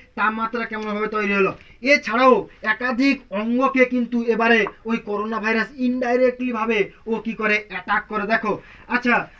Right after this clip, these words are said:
রক্তের দুটো উপাদান, রক্তরস, রক্তকণিকা, তাহলে রক্তরস অর্থাৎ জল যদি বেরিয়ে যায়, রক্তের volume কমে যায়, অর্থাৎ blood volume কি হলো?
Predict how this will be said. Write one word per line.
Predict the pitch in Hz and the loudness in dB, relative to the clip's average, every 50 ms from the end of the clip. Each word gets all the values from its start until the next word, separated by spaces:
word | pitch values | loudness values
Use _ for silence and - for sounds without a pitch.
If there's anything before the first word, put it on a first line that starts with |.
| - 170 | -10 -4
রক্তের | 190 220 202 - - - 262 262 208 | -2 -2 -2 -2 -4 -4 -4 -2 -2
দুটো | 190 226 202 247 254 | -4 -2 2 4 4
উপাদান, | 247 247 247 247 240 247 247 247 240 - - - | 4 4 0 -2 0 2 2 2 0 -4 -10 -4
রক্তরস, | 190 202 214 214 - - 247 240 240 240 214 | -2 -2 -2 -2 0 2 4 4 4 2 2
রক্তকণিকা, | 226 240 233 - - 247 233 247 247 247 240 247 247 240 - - - _ | 0 -2 -2 -2 -6 -4 0 0 0 0 2 0 0 0 -2 -10 -18 _
তাহলে | 214 214 220 226 | -2 0 0 0
রক্তরস | 214 208 208 208 - - 240 233 226 | 0 -2 -4 -6 -6 -6 -6 -4 -4
অর্থাৎ | 226 226 214 233 233 202 156 | -4 -6 -6 -8 -10 -10 -8
জল | 156 180 202 - 226 | -4 -4 -2 -2 -2
যদি | 208 220 202 226 220 180 | -4 -4 -4 -4 -4 0
বেরিয়ে | 185 185 196 208 214 208 | 0 0 2 2 0 2
যায়, | 185 226 220 196 - - - - - | 2 2 2 2 0 -4 -16 -12 -6
রক্তের | 185 202 202 - - 233 226 208 | -4 -4 -4 -2 -2 0 0 0
volume | 160 - 160 156 175 202 226 233 220 | -2 -6 -8 -4 0 0 0 0 0
কমে | - 233 226 233 220 | 0 0 0 0 2
যায়, | 220 233 240 233 - - - - | 2 2 2 0 -2 -18 -18 -6
অর্থাৎ | - 208 226 220 226 240 233 208 160 - - - - - | -2 -2 -2 0 2 2 2 2 0 -6 -16 -20 -18 -18
blood | 151 135 170 196 208 214 226 226 208 180 - - - - - - 156 127 | -12 0 2 2 4 6 4 4 4 2 -2 -10 -20 -20 -20 -18 -16 -8
volume | 131 170 185 208 226 233 226 214 | -4 -2 0 2 2 2 0 0
কি | 208 233 226 | 0 0 0
হলো? | 214 214 220 226 | 0 0 -2 -4